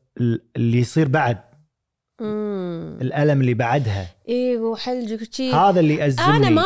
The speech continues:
Speaker 2: أحب، ما أحبه هو كإكسبيرينس، إن أنا قاعدة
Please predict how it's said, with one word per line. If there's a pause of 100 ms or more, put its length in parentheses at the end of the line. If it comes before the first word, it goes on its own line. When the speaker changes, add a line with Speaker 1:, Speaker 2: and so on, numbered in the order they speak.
Speaker 2:
أحب، (680)
ما
أحبه
هو
كإكسبيرينس، (500)
إن
أنا
قاعدة